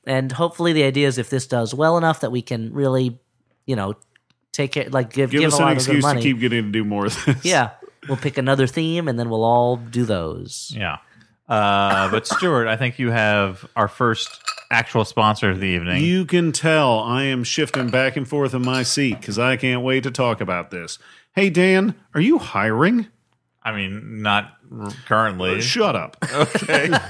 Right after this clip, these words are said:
Speaker 3: <laughs>
Speaker 2: Do you know where to post that job you were talking about to find the best candidate?
Speaker 3: I don't
Speaker 2: What
Speaker 3: know where
Speaker 2: website you should post on?
Speaker 3: No, I don't know that at
Speaker 2: You know,
Speaker 3: all.
Speaker 2: Dan,
Speaker 3: Okay.
Speaker 2: <laughs> posting your job in only one place,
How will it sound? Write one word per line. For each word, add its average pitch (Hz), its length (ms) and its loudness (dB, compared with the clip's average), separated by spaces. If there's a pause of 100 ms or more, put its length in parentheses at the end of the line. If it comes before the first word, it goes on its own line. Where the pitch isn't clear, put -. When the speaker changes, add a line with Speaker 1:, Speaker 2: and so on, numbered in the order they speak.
(160)
Speaker 3:
<laughs> - 340 -4
Speaker 2:
Do 160 100 0
you 269 160 4
know 285 220 2
where 262 200 2
to 208 120 2
post 160 460 0
that 123 240 2
job 110 420 0
you 170 100 2
were 175 100 4
talking 165 300 2
about 170 380 2
to 135 80 0
find 123 280 0
the 98 80 -2
best 110 340 -4
candidate? 127 640 -2
Speaker 3:
I 101 160 -8
don't 107 360 0
Speaker 2:
What 151 200 2
Speaker 3:
know 110 100 -2
where 110 140 0
Speaker 2:
website 175 380 2
you 185 120 2
should 170 240 0
post 175 320 0
on? 180 380 2
Speaker 3:
No, 92 160 -4
I 95 100 2
don't 104 380 -2
know 98 240 -4
that 98 280 -2
at 202 40 0
Speaker 2:
You 247 80 2
know, 277 160 2
Speaker 3:
all. 254 60 2
Speaker 2:
Dan, 233 520 2 (580)
Speaker 3:
Okay. 123 580 0
Speaker 2:
<laughs> - 580 -10
posting 269 460 2
your 226 100 4
job 185 360 2
in 151 120 2
only 165 300 2
one 151 380 2
place, 139 480 0